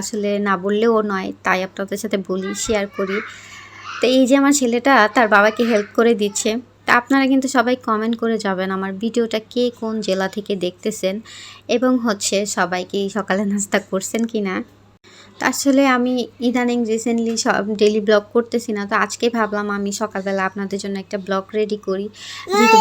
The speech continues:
ভোর ভোরই উঠছি। তারা এই যে বাপ গেল, এখন বাপকে দেখার জন্য বারান্দায় দাঁড়ায় আসছে যে বারান্দা দিয়ে কখন তার বাবা যাবে। বারান্দা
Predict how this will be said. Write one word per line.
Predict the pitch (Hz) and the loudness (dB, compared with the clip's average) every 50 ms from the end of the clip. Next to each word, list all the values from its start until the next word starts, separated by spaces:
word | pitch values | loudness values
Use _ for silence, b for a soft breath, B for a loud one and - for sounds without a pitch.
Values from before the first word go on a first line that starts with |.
| 427 | 6
ভোর | - - 208 202 196 | 6 4 4 2 2
ভোরই | 226 233 226 226 208 202 196 | 0 2 2 2 0 0 -4
উঠছি। | 196 - - - - 196 196 220 233 - _ _ _ _ _ - - - - - - - - | -6 -10 -12 -6 -4 -4 -2 -4 -4 -8 _ _ _ _ _ -18 -16 -16 -16 -16 -18 -6 -2
তারা | 262 254 247 247 247 240 226 | 0 0 2 2 4 4 4
এই | 240 226 | 2 4
যে | 247 247 226 214 | 2 0 2 2
বাপ | 226 214 196 190 190 - | 0 0 0 -2 -4 -4
গেল, | 220 214 208 214 220 214 208 | -2 -2 -2 -2 -4 -4 -6
এখন | - - 233 220 208 | -4 -4 -4 -2 0
বাপকে | 208 202 196 - - 214 208 202 | -2 -2 -2 -4 -6 -4 -2 -4
দেখার | 202 202 - 226 190 - | -4 -2 -4 -6 -4 -2
জন্য | 220 220 214 208 202 | -4 -4 -2 -2 0
বারান্দায় | 196 196 196 202 208 208 208 208 202 | 0 0 0 -2 -2 -2 -2 -2 0
দাঁড়ায় | 202 196 190 190 190 190 196 | 0 0 0 0 -2 -2 0
আসছে | 196 - - 226 196 - | 0 -2 -2 -2 -4 -4
যে | 190 185 180 | -4 -2 2
বারান্দা | 185 180 180 190 202 208 202 208 | 2 2 2 2 0 -2 -4 -4
দিয়ে | 196 220 214 208 - - | -2 -2 -2 -2 0 -2
কখন | 185 190 - - 208 208 202 | -2 -2 -4 -8 -8 -6 -6
তার | 202 202 180 185 | -6 -6 -4 -4
বাবা | 185 180 185 190 185 214 | -4 -4 -4 -6 -4 -4
যাবে। | 196 185 175 - 220 B B B B B B B _ | -6 -6 -6 -8 -10 B B B B B B B _
বারান্দা | - 226 240 254 269 269 269 269 | 4 4 6 6 4 4 4 2